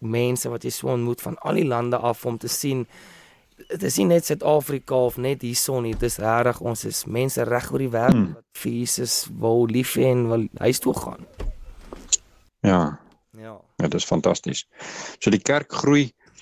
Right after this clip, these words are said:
Speaker 2: Ek weet daar's heelwat mense wat soontoe gaan om sendingwerk te doen, so ook met Korea, Suid-Korea veral en dan,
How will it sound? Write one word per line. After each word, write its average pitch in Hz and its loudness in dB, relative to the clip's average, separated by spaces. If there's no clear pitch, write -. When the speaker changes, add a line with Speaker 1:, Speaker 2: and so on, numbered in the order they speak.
Speaker 2:
Ek - -2
weet 165 2
daar's 113 2
heelwat 123 2
mense 107 2
wat 101 2
soontoe 101 0
gaan 104 2
om 90 0
sendingwerk 90 2
te 90 -2
doen, 98 -2
so - 2
ook - -4
met 85 0
Korea, 87 4
Suid-Korea 85 -2
veral 85 0
en 78 -6
dan, 76 0